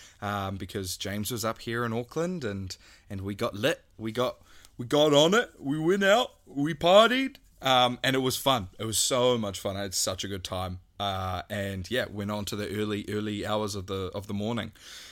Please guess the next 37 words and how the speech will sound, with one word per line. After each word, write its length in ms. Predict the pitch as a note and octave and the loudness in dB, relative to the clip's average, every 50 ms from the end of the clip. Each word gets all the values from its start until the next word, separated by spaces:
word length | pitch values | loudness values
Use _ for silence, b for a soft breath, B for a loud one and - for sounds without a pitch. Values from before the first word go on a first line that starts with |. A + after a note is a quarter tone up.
| B B B B B | B B B B B
which 200 | B G#2 G#2 - | B -4 -4 -4
was 320 | G#2 G#2 F#2+ F#2 - - - - | -6 -6 -4 -4 -4 -6 -6 -6
so 380 | - - - - B2 A#2 A#2+ A2+ | -4 -2 0 2 4 2 2 0
cool 320 | - - C3 C#3+ D#3 F3 - | 0 0 0 0 0 -4 -6
to 100 | - - | -8 -2
bring 140 | A2+ B2 A#2+ | -2 0 0
in 80 | A#2 A2+ | 2 0
the 60 | A2 | 0
New 120 | A2+ A2+ A#2+ | 0 0 0
Year's 240 | A#2 A#2 A2+ A2 | 0 0 -2 0
like 180 | B2 A2+ G#2 - | 0 -2 -2 0
that, 160 | A#2+ C3 C3+ | 0 -2 0
especially 360 | A#2+ F#2+ - - G2+ - - | -2 -8 -8 -8 -8 -8 -6
with 140 | F#2+ F#2 F#2 | -8 -8 -6
you, 120 | G2+ G2 F#2+ | -6 -6 -4
Ro. 240 | F#2+ G2 G#2 A#2 C#3 - _ _ _ _ - | -4 -2 -2 -4 -4 -8 _ _ _ _ -8
Um, 720 | A2+ G#2+ G#2+ G#2+ G#2+ G#2 G#2 G#2+ G#2 G#2 G#2 G2+ G2+ G2+ - - - | -6 -4 -2 -2 -2 0 0 -2 -2 -2 -4 -6 -8 -10 -12 -14 -16
and 160 | A#2+ A#2+ A2+ | -14 -12 -10
then, 320 | B2+ B2+ B2+ B2+ B2+ A#2+ A#2 | -8 -8 -6 -6 -8 -8 -8
yeah, 280 | - C3 D3+ E3+ D3 A#2 - | -6 -6 -4 -4 -4 -6 -4
after 280 | B2 C3+ C#3 - - C3 | -4 -4 -4 -6 -8 -6
that, 200 | C#3 D3 D3 B2 | -6 -6 -6 -6
what 80 | D3 D#3+ | -6 -8
have 100 | D#3+ D#3 | -6 -6
I 80 | D#3+ | -8
been 180 | D3+ D#3 D3+ D3 | -8 -8 -10 -8
doing? 340 | C#3+ C#3+ D3 D3+ D3+ C#3+ C#3+ B B B B B | -6 -6 -6 -4 -6 -8 -10 B B B B B
What's 200 | B F#3 - - | B -4 -4 -2
the 60 | - E3 | -2 -2
new 180 | C#3+ C#3 C#3 C3+ | -2 -2 -2 -4
year? 200 | B2 A2 G#2 B2+ | -4 -4 -6 -4
What's 160 | E3+ - - | -4 -6 -6
twenty 240 | - F3+ E3+ D3+ C#3 | -6 -6 -6 -6 -6
twenty 320 | - - D3+ C#3 B2+ A#2 | -6 -4 -4 -2 -2 -2
been 200 | G2+ B2 A#2 A#2 | -2 -4 -4 -4
for 160 | A2 - - | -4 -6 -6
me 340 | G#2 G#2+ A2 G#2 F#2+ F2+ F2+ | -6 -4 -4 -4 -6 -8 -10